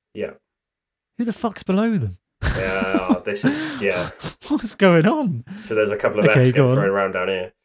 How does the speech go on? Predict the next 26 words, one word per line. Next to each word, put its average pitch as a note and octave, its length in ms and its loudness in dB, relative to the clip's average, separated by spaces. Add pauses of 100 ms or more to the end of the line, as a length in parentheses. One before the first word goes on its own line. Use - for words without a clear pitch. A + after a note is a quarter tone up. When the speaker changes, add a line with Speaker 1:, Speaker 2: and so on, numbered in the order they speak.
(280)
Speaker 2:
Yeah, A#2 320 4
Speaker 1:
Um, C#3 80 6
Speaker 2:
yeah. C3+ 240 2 (600)
Speaker 1:
West A#2+ 420 -2
Bromwich A2+ 220 0
Albion A2+ 420 -2 (720)
are G#2+ 80 -6
next, A2+ 340 -4
uh, A2 200 0
eighteenth A2 440 -4
on G#2 100 -6
six - 340 -4
points. A#2 420 -6 (840)
Speaker 2:
I'm D#3+ 120 2
gonna E3+ 120 6
go D#3 80 6
with D3+ 120 6
a D3 40 6
D C3+ 420 2
'cause A#2+ 180 0
they C3 140 4
have C3 180 2
better B2+ 280 0
footballers C#3+ 560 -4
than B2+ 120 -2
Fulham. C3+ 280 -4